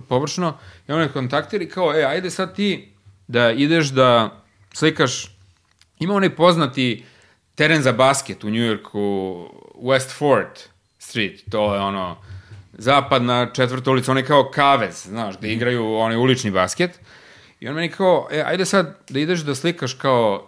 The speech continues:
Speaker 1: to, i to slikaj deset dana, i onda ćemo od toga, i onda ideš u Milano, isto da slikaš neki basket u Milanu, i od toga ćemo da napravimo kao tvoju izložbu, i ona će biti Nike event za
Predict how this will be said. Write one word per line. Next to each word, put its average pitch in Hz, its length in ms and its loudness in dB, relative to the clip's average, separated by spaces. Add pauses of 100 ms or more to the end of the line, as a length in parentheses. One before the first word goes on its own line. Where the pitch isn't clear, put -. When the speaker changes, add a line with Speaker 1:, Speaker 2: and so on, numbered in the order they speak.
(140)
Speaker 1:
to, 202 380 2 (320)
i 120 100 -8
to 165 180 0
slikaj 175 340 -4
deset 139 340 -4
dana, 120 400 -2 (540)
i 120 80 -6
onda 160 140 -2
ćemo 160 240 0
od 131 160 0
toga, 170 240 2
i 151 80 -4
onda 160 260 -2 (140)
ideš 151 260 -8
u 127 40 -4
Milano, 117 680 0 (140)
isto 143 220 -6
da 139 40 -2
slikaš 139 240 -6
neki 131 180 -6
basket 127 420 -2
u 104 60 -4
Milanu, 147 560 -2 (300)
i 131 80 -2
od 127 100 -2
toga 170 180 0
ćemo 170 200 -4
da 151 80 -2
napravimo 156 800 -2 (220)
kao 151 200 2
tvoju 143 340 2
izložbu, 190 500 2
i 147 60 -4
ona 165 140 -2
će 165 100 -8
biti 156 240 -4
Nike 156 400 0
event 160 360 -2 (400)
za 139 480 2